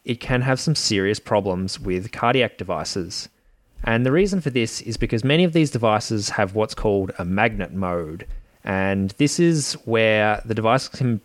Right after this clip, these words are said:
be temporarily disabled by placing a strong magnet near them. Now, this sounds silly, but it has really important clinical uses. So sometimes you might need to disable a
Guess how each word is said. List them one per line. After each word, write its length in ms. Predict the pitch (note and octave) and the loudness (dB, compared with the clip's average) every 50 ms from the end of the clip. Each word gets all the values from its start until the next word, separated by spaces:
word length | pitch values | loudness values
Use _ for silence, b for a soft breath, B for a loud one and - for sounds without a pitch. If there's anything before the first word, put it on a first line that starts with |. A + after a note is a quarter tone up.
| - - | -6 -4
be 140 | - G#2+ G2+ | -4 -2 -2
temporarily 800 | - - - E3 E3 - D#3+ C3+ A#2+ A#2 B2 B2 A#2+ A#2+ A#2 A2 | -2 0 0 0 2 2 2 4 4 4 4 4 4 4 2 0
disabled 760 | G#2 G#2 - - - G#2+ G#2+ A#2 A#2 A2+ F#2+ F#2 F#2 F#2 - _ _ _ _ _ _ _ _ _ | -2 -4 -2 0 2 4 4 4 2 0 -2 -4 -4 -6 -12 _ _ _ _ _ _ _ _ _
by 420 | A2 G2+ G2 F#2+ F#2+ F#2+ G2 G#2 - - | 0 2 4 4 4 2 2 0 -2 -2
placing 420 | - - G2+ G2+ - - A2+ G#2 G2+ | -2 0 0 0 0 0 -2 -2 -2
a 40 | |
strong 360 | F#2+ - - A#2 F#2+ F2+ F2+ F#2 | -2 -2 -2 0 0 0 0 0
magnet 380 | G2+ B2 C3 C3 A2 E2+ - | 0 0 0 0 -4 -4 -4
near 180 | F2+ F2+ F2 E2 | -4 -4 -4 -6
them. 220 | - - - - - _ _ _ _ _ _ _ _ _ _ | -6 -8 -12 -14 -18 _ _ _ _ _ _ _ _ _ _
Now, 380 | - C3 C3 C3 B2 B2 A#2+ - _ _ _ _ _ _ _ _ _ _ _ _ | 0 2 4 4 2 2 0 -4 _ _ _ _ _ _ _ _ _ _ _ _
this 160 | - G3 F#3+ - | 0 0 2 2
sounds 520 | - E3 D3 D3 D3 C#3+ C#3 - - - - - _ _ | 2 4 4 4 4 4 2 -2 -6 -8 -12 -18 _ _
silly, 480 | - - - B2 A2 G#2+ G#2 A2+ A2+ - _ _ _ _ _ | -8 -2 0 2 2 4 2 0 -2 -6 _ _ _ _ _
but 260 | A#2 G#2+ G#2 G2 - | 2 2 2 2 0
it 80 | B2 A2+ | -2 0
has 260 | A2+ C3+ C#3 B2+ B2 | 2 2 2 2 0
really 360 | A2+ A2 A#2 C3 C#3+ D3 D3+ | 0 2 4 4 4 4 4
important 540 | D#3 D3+ D3 - A2 G2+ G#2 G#2 G#2 - - | 4 2 2 2 2 2 2 2 -2 -4 -8
clinical 440 | - - A2 G2+ G2+ F#2+ - G#2 G2 | -6 -4 -2 -2 -2 -2 -2 -2 -2
uses. 640 | F#2 G2 G#2 A#2 - - - F#2 E2 E2 - - b b b b b b b b | 0 0 0 -2 -2 -2 -2 -4 -4 -4 -8 -10 b b b b b b b b
So 240 | - - C#3+ B2+ A#2+ | -2 2 4 4 4
sometimes 840 | A#2 - C3 C#3 C#3 - D3 C#3+ C#3+ D3 C#3+ C#3 B2+ - - - - | 4 2 2 2 2 2 2 4 4 4 4 2 0 -2 -4 -2 -2
you 100 | A#2 A2 | 0 0
might 200 | A2 G#2 G#2+ G#2+ | 0 0 0 0
need 240 | G#2+ G#2+ G#2+ G#2 - | 0 0 0 0 -2
to 180 | - G#2+ G#2 | -2 -2 0
disable 520 | G2 G2 G2 - - G#2 G#2+ A2+ A#2 A2 | 0 0 0 0 2 2 4 4 2 2
a 40 | G#2+ | 0